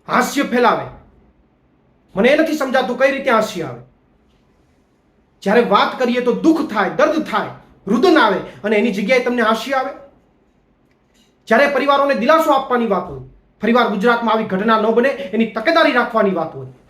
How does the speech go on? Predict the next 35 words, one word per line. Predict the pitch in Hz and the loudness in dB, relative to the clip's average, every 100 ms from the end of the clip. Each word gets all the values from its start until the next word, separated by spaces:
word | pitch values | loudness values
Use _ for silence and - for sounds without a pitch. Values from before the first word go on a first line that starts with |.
| _ _ | _ _
એ | 190 | -2
સમયે | 202 208 240 233 | -2 2 2 2
તમે | 226 240 233 - - | 2 0 0 -6 -6
ગુંડા | 214 240 | -2 0
મવાલી | 233 233 240 233 | 2 2 2 0
જેવી | 214 233 | 0 -2
ભાષાઓ | - 180 233 247 254 | -4 -6 0 0 0
અને | - - 226 | -4 -2 2
એવા | 240 226 | 4 2
શબ્દોનો | - 208 277 277 | -4 -2 -2 -2
પ્રયોગ | - 269 277 240 | -2 0 0 0
કરો | 277 285 - - _ _ _ _ _ _ - | -4 -6 -10 -20 _ _ _ _ _ _ -4
કે | 202 | 2
જેને | 233 233 - - - | 4 4 2 -4 -2
જાહેરમાં | 214 240 277 285 | 2 2 2 0
પણ | 277 | 0
ન | 269 | 0
સાંભળી | 247 233 254 | 0 -2 -2
શકાય. | 226 262 269 - _ _ _ _ _ _ _ _ _ _ _ _ _ _ _ _ _ _ _ _ _ _ _ _ | -4 -8 -10 -12 _ _ _ _ _ _ _ _ _ _ _ _ _ _ _ _ _ _ _ _ _ _ _ _
ત્યારે | 185 190 | -2 2
મને | 196 208 | 2 2
લાગે | 220 240 | 4 2
છે | 240 254 - - - - _ _ | 2 0 -2 -6 -20 -20 _ _
કે | - 226 208 196 - - - - | 2 2 2 -2 -12 -20 -20 -8
આ | 196 | -4
ભાજપના | 190 214 240 254 | -2 0 0 2
નેતાઓને | 233 233 247 247 247 | 2 2 4 4 4
અને | 240 | 2
રામભાઈ | 226 233 226 247 | 2 2 4 4
મોકરિયાને | 240 247 247 240 | 4 2 0 0
સત્તાનો | 226 226 254 254 | -2 -4 0 0
પાવર | 240 240 269 254 | 0 0 0 0
ચડી | 254 | -2
ગયો | 202 185 131 | 0 -2 -4
છે. | - | -10